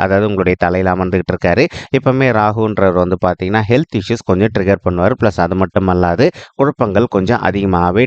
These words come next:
ட்ரிகர் பண்ணுவாருங்க. அதனால வந்து நீங்க எந்த அளவுக்கு வந்து உங்களுடைய ஹெல்த்ல வந்து அக்கறை எடுத்துக்கிறீங்களோ அந்த அளவுக்கு வந்து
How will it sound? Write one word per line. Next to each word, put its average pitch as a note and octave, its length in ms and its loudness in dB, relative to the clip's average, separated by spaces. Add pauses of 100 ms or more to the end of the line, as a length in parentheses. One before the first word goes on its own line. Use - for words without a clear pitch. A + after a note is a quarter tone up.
ட்ரிகர் F#2+ 300 0
பண்ணுவாருங்க. F#2 460 0 (340)
அதனால G#2 220 0 (100)
வந்து G#2 160 2 (240)
நீங்க A#2 180 4 (140)
எந்த B2+ 180 -2
அளவுக்கு - 240 0
வந்து A2 160 2 (100)
உங்களுடைய A2+ 440 2
ஹெல்த்ல A2 340 2
வந்து G2+ 180 0
அக்கறை G2 240 0
எடுத்துக்கிறீங்களோ F#2 580 -2
அந்த F#2 180 -2
அளவுக்கு F#2+ 220 -2
வந்து G#2 160 2